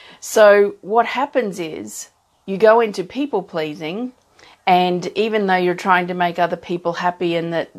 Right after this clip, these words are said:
you're, you know, fending off any potential attack, like we spoke about with our reptilian brain and saving ourselves from the saber-toothed tiger,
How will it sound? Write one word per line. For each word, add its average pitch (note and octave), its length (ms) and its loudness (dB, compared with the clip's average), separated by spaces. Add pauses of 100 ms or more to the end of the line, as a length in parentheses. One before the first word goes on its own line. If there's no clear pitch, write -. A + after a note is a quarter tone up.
you're, E3+ 260 2
you E3 160 -8
know, D#3+ 160 -4
fending F3+ 460 -2
off E3 240 2
any E3+ 240 -2
potential F3+ 580 -4
attack, F3 560 -2 (320)
like E3 180 -6
we F3 80 -4
spoke E3+ 360 -2
about E3+ 320 2
with E3+ 160 -8
our E3+ 160 0
reptilian F3 640 -4
brain E3+ 380 0
and E3+ 380 -4
saving E3+ 460 -2
ourselves E3 480 -2
from E3+ 180 -6
the E3 60 -4
saber-toothed F3 600 -2
tiger, E3+ 480 0